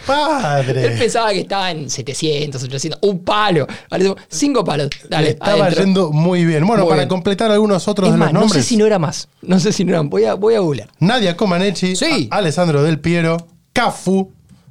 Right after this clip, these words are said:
Speaker 1: Boris Becker, Raúl y Franz Beckenbauer, algunos de estos
Speaker 2: Mira.
Speaker 1: cuarenta y dos, eh, miembros destacados de la Academia Laureus World Sports que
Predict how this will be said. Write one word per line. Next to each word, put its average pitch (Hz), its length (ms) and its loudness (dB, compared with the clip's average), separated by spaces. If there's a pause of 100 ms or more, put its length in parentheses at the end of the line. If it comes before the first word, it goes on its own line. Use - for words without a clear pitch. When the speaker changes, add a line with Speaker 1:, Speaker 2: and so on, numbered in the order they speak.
(120)
Speaker 1:
Boris 170 340 2
Becker, 165 480 -2 (280)
Raúl 185 680 2 (260)
y 143 120 2
Franz 156 400 -4
Beckenbauer, 170 640 0 (360)
algunos 185 520 2
de 180 80 0
estos 180 220 -2
Speaker 2:
Mira. - 200 -4 (300)
Speaker 1:
cuarenta 170 500 0
y 156 60 0
dos, 170 360 0
eh, 135 280 -2
miembros 165 480 0
destacados 139 560 0
de 147 220 0
la 165 300 0
Academia 160 720 0
Laureus 147 460 0 (240)
World 156 240 2
Sports 202 500 0
que 220 320 0